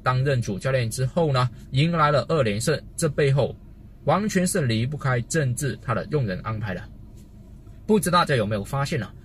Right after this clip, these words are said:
过去的广州队也好，很多中超联赛的球队也好，大部分的赢球，还有呢，豪取比赛的冠军呢，其实都是依靠规划进来的外援，或者说签约进来的外援呢，这是一个很明显的一个优势来的。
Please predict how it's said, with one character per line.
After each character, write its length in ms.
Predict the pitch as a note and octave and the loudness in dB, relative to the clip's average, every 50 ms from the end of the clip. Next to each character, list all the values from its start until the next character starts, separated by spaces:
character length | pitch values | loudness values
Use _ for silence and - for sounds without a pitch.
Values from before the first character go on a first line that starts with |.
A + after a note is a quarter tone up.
| - - - | -20 -20 -4
过 160 | - B3+ A#3+ - | 2 4 4 4
去 120 | - G#3+ | 4 4
的 100 | F3 C#3 | 4 4
广 220 | B2 - C3 B2 B2 | 4 4 2 4 4
州 160 | D#3+ D#3 D3+ | 2 2 2
队 160 | E3 F#3+ C#3+ | 2 2 2
也 120 | A2+ A2+ C3 | 2 0 0
好， 200 | C#3+ - - - - - - | 0 -2 -6 -8 -14 -16 0
很 140 | - C#3+ C#3+ | 2 2 4
多 180 | C#3+ E3 E3+ E3 | 6 4 2 4
中 260 | - F3 E3 E3 E3 | 4 2 2 2 0
超 200 | D#3 E3+ D3+ C#3 | 0 2 2 2
联 180 | B2 G#2+ G#2+ | 2 2 0
赛 100 | A#2 A2 | -2 -2
的 100 | - G#2 | -2 -2
球 240 | G2+ - - G#2 G2+ | -2 -2 -4 -6 -4
队 160 | G#2 D3 C3+ | -2 -2 0
也 80 | A2 G#2+ | 0 0
好， 160 | A#2 A2+ - - - - - - - | -2 -4 -6 -12 -18 -18 -20 -14 2
大 180 | - A3 G#3 F3+ | 4 4 6 6
部 160 | E3 F#3+ F3+ | 4 2 2
分 200 | E3 F#3 F3 C#3 | 2 2 4 4
的 140 | B2 - - - | 4 2 0 -2
赢 240 | - A#2 G2 A2+ A#2+ | -4 -2 0 0 0
球， 320 | B2+ - - G2+ G#2+ C3+ - - - - - | 0 0 -2 -4 -4 -4 -6 -12 -16 -18 -6
还 140 | - - - | 2 2 4
有 100 | D#3 C#3+ | 4 4
呢， 220 | C3 B2+ B2+ C3 - - | 4 2 2 0 -4 -10
豪 240 | - - A#2 C3+ F3 | -2 0 2 2 2
取 240 | - - C3+ G#2 | 0 -2 -4 -2
比 160 | - - G2+ F#2 | -2 -4 -6 -2
赛 160 | - D3 C3 | -2 0 0
的 100 | A2+ F#2+ | 0 0
冠 220 | - D3+ C3+ A#2+ | 0 0 0 0
军 120 | A#2+ B2 A#2 | 0 -2 -2
呢， 140 | A2 G#2+ - - - - - - | -4 -4 -8 -12 -16 -20 -14 -8
其 160 | - - D3+ | -2 -2 0
实 240 | D#3+ - C#3+ D3+ - - - - - | 0 0 -2 -2 -4 -8 -16 -4 -4
都 160 | F3 E3+ E3 | -2 -2 -2
是 180 | - - E3+ | -4 -6 -4
依 180 | D3+ C#3+ C#3 C#3 C#3 | -2 -2 -2 -2 -4
靠 240 | - - D#3+ C3 G2+ | -4 -4 -4 -4 -4
规 360 | - - - E3 E3 D#3+ D#3 | -6 -4 -2 0 0 0 0
划 280 | D#3 - F#3+ D#3+ B2+ | 0 0 0 0 0
进 120 | - - D3 | 0 0 -2
来 140 | A2 G2 F#2+ | 0 0 0
的 100 | F#2+ F2+ | -2 -2
外 140 | G#2+ - A2+ | 0 0 0
援， 220 | G2+ F#2 F#2 F#2+ - - - - | 0 -2 -4 -4 -8 -12 -12 -2
或 160 | - F3 D3+ | 0 2 2
者 140 | G#2+ G#2+ G2 | 2 0 -2
说 240 | - B2+ B2 B2 B2+ - - - | 0 0 -2 -2 -2 -8 -16 -16
签 360 | - - - C#3+ C3 C3 C3 | -12 -4 0 2 2 2 2
约 200 | B2+ B2 B2 B2 | 2 2 2 2
进 160 | A#2+ - - C#3 | 0 0 -2 -2
来 100 | A2 G2 | -2 -2
的 100 | F#2 F#2 | -2 -2
外 140 | G2 A#2 A#2+ | -2 -2 -2
援 160 | G#2+ F#2 F2 | -2 -2 -6
呢， 80 | F2 - - - | -8 -12 -14 -12
这 240 | - - A#3 F#3+ C#3 | 0 2 2 2 2
是 200 | B2+ - F#3+ E3 | 0 -2 0 0
一 60 | C3+ | 0
个 120 | A#2+ - D#3+ | 0 0 2
很 160 | C#3+ C3 G#2+ | 2 2 0
明 220 | G2 F#2+ G2 A#2 | 0 -2 -2 -2
显 180 | D3 - C3+ G#2+ | -2 0 -2 -2
的 140 | G2 F2+ F2+ | -2 -2 -2
一 80 | F#2+ | -4
个 240 | G2 - D#3+ C3 A2+ - - - - - - | -2 -2 -2 -2 -2 -4 -12 -18 -18 -8 -2
优 220 | C#3+ E3 E3+ E3+ | 0 0 2 2
势 200 | E3 - - E3 | 0 0 0 0
来 120 | - E2+ E3+ | -2 -2 -4
的。 80 | - | -6